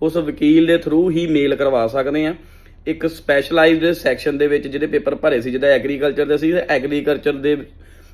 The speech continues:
ਸੈਕਸ਼ਨ 'ਚੋਂ ਹੀ ਮੇਲ ਆਉਣੀ ਆ ਵਕੀਲ ਦੇ through ਇਹਨਾਂ ਦੀ ਅੰਬੈਸੀ ਨੂੰ। ਇਟਲੀ ਦੀ ਜਿਹੜੀ ਅੰਬੈਸੀ ਇੰਡੀਆ 'ਚ ਹੈਗੀ ਆ, ਉਹ ਫਿਰ ਉਸ ਚੀਜ਼ 'ਤੇ ਦੁਬਾਰਾ ਰੀਓਪਨ ਕਰ ਸਕਦੇ ਆ। ਦੋ ਮਹੀਨੇ ਦਾ ਤੁਹਾਡਾ ਟਾਈਮ ਹੁੰਦਾ ਆ,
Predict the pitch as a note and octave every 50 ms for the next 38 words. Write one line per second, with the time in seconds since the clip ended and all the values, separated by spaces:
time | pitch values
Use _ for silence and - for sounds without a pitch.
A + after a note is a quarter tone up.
0 | - - - - D3+ C3 B2 - D3+ C#3+ D#3 D#3 D#3 D#3 D#3 D3 C#3 C3+ C#3 C3+
1 | B2 A#2 A2+ B2 C#3+ D3 D3 - - C3+ C3+ C3 B2 C3 B2+ - B2 C3 C#3+ E3
2 | E3+ - - - - - - - - B2+ C#3 D3 D3 D3 D#3 C#3+ C3+ C3 A2+ A2
3 | - C#3+ D3+ D3+ D3+ D3 D#3 D#3+ - - - - - C3+ C3 - C#3 C3+ C3+ C3+
4 | C3+ C#3 C#3+ D3 C#3 C3+ B2+ A#2+ - - C#3+ C#3+ C3 A#2+ B2 B2 A#2 A#2+ C3 C3
5 | B2+ A#2+ B2 B2 C3+ C#3 D#3 D#3 - - - - - - - - C3+ D3 E3+ F#3
6 | F#3+ F3 E3+ E3+ D#3+ D#3+ C#3+ - - - - - - - D3 C#3 - - C#3+ C#3
7 | B2+ C#3 C#3 C3+ C3+ C3 C3 C3 B2 B2+ C#3+ D3+ D3 D3 C#3+ C#3+ C3+ C3+ B2 A2+
8 | G#2+ - B2+ B2 B2 C#3 D3 D#3 D3 B2+ C#3 D#3+ F#3 G3+ G#3+ A3 G3+ F3 E3 E3
9 | D#3+ E3 D#3+ D3 C#3+ - C3 G#2+ G#2+ A#2+ B2 C3+ C#3 C#3+ D3+ D3+ D#3+ F3